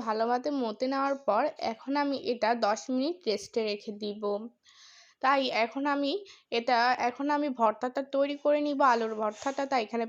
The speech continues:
পেঁয়াজের পরিমাণ অনেকটা দিয়ে দিয়েছি, দিয়ে দিলাম ধনিয়া পাতা কুচি আর অনেকটা পরিমাণ শুকনো মরিচের গুঁড়ো। তারপরে দিয়ে দিলাম স্বাদ মতো লবণ। এগুলোকে দেওয়া, দেওয়ার পর এখন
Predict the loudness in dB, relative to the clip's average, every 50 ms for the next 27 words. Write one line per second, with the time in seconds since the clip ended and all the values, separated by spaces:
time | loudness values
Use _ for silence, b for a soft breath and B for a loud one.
0 | -2 -2 0 0 2 2 2 2 2 4 2 2 2 2 0 0 0 0 0 0
1 | -2 -4 -4 -2 -2 -2 -2 -2 -4 -4 -4 -4 -4 -4 -4 -6 -4 -4 -4 -4
2 | -4 -4 -4 -2 -4 -2 -2 -2 -4 0 0 2 0 0 -2 B B B B B
3 | B B B B -6 2 4 6 6 6 4 2 2 4 2 2 4 2 -2 -2
4 | -2 -2 -4 -2 -4 -4 0 2 4 4 4 4 2 2 0 0 -2 0 -2 -2
5 | 0 2 2 2 2 0 -2 -4 -4 -4 -6 -6 -4 -4 -6 -6 -4 -4 -4 -6
6 | -6 -4 -2 -2 -2 -2 -6 -8 -8 -8 -6 -4 -2 -2 -4 -2 0 2 2 2
7 | 2 2 2 2 2 0 0 0 0 0 2 2 0 2 0 -4 -6 -4 0 2
8 | 2 2 2 0 -2 -4 -4 0 2 2 4 6 6 6 6 4 2 2 2 2
9 | 0 -8 B B B B B B -4 -4 -2 0 -2 0 2 0 0 0 -2 -4
10 | -4 -2 0 4 4 6 6 4 4 2 2 2 2 0 0 0 2 4 4 4
11 | 2 0 -2 -4 -4 -4 -2 -2